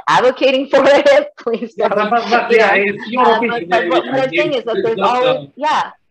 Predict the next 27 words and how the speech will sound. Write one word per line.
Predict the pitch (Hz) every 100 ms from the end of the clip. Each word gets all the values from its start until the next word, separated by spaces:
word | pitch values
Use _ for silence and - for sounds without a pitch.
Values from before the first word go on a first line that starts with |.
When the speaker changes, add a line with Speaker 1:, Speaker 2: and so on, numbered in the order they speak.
| _ _
Speaker 2:
it's | 147 170 -
not | 226 196
right | 170
or | 330
Speaker 1:
People | 339
Speaker 2:
wrong. | 226 339
Speaker 1:
are |
Speaker 2:
It's | 277 269
Speaker 1:
always | 302
Speaker 2:
just | - 269
Speaker 1:
gonna | 156
Speaker 2:
your | 160 156
opinion. | 147 151 123 117
Yeah. | 113 - - _ _ _ _ _ _ _ _ _ _ _
Speaker 1:
Yeah, | 226 294 370 277 226
no, | 269 311 269
it's | 220 196 262
just, | 302 294
uh, | -
people | - 294 330
will |
always | 294 220 214 240
figure | - 190 185
out | 170
a | 196
way. | 254 240
You | 180